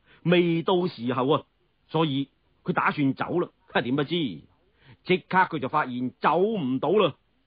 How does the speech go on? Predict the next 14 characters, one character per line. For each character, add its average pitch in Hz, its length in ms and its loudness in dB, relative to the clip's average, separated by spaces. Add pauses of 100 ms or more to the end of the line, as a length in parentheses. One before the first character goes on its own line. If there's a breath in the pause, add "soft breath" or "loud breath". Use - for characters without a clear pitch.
(160)
係 107 140 -6
啦， 131 80 -2
各 147 100 0
位， 156 360 2 (460 soft breath)
佢 254 120 4
點 214 340 0
解 226 240 2
走 185 240 2
唔 175 460 0
到 170 120 2 (100)
呢？ 285 280 0 (920)
就 123 60 -4
發 151 160 0
現 123 260 -4